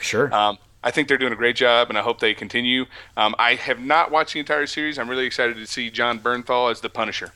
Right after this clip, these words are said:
Speaker 1: Uh, I have not
Speaker 2: Can't wait
Speaker 1: seen
Speaker 2: to
Speaker 1: the
Speaker 2: see
Speaker 1: entire
Speaker 2: that.
Speaker 1: series either. I'm still just slogging through it, but, um,
Speaker 2: I didn't just ruin it for you, did I?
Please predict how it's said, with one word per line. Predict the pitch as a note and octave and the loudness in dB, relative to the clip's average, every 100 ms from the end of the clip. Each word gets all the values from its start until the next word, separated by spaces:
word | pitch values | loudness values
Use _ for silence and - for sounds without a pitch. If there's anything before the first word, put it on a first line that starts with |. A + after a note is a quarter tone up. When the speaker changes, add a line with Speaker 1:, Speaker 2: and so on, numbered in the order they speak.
| _ - _ - - | _ -20 _ -20 -6
Speaker 1:
Uh, | A#2 | 0
I | G#2+ | 4
have | B2 A#2 | 4 4
not | |
Speaker 2:
Can't | A2+ | 2
wait | - | 2
Speaker 1:
seen | |
Speaker 2:
to | A2+ | 2
Speaker 1:
the | |
Speaker 2:
see | A2 | 2
Speaker 1:
entire | A2+ G#2+ | 2 2
Speaker 2:
that. | |
Speaker 1:
series | - G#2+ | 2 0
either. | G2+ E2 | -2 -2
I'm | E2+ | -2
still | - F#2+ F2 - | -2 -4 -4 -6
just | - - | -8 -6
slogging | G2 F#2 F2+ | -4 -4 -4
through | F2+ | -6
it, | D#2+ | -6
but, | E2+ E2 | -6 -6
um, | E2 E2 - - - - - | -6 -8 -14 -20 -20 -16 -2
Speaker 2:
I | A#2+ | 0
didn't | B2 | 0
just | A2+ A2+ | -2 -4
ruin | A2+ | -4
it | G2+ | -4
for | G2+ G2 | -6 -8
you, | |
did | F#2+ | -6
I? | G2 | -10